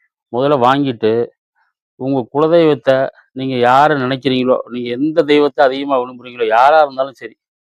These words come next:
அவங்கள நீங்க வணங்குறது, இதன் மூலியமா விளக்கேத்தி வணங்கணும். இது விளக்கேத்துறோம்னா சும்மா ஏனாத்தானு ஏத்தி வணங்குறதுல வந்து சாத்தியம் இல்லாத விஷயம்.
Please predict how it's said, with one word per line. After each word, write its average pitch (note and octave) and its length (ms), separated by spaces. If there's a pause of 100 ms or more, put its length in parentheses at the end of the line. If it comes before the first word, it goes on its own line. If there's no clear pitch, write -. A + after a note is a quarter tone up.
(520)
அவங்கள D#3+ 600 (340)
நீங்க C#3 460
வணங்குறது, C#3 520 (100)
இதன் D3 300
மூலியமா D#3 460
விளக்கேத்தி C#3 480
வணங்கணும். B2 500 (840)
இது C#3+ 120
விளக்கேத்துறோம்னா D#3 640
சும்மா D#3 320
ஏனாத்தானு D3 580
ஏத்தி C#3+ 340
வணங்குறதுல C3+ 500
வந்து C3+ 220
சாத்தியம் D3 380
இல்லாத B2+ 280
விஷயம். G#2+ 340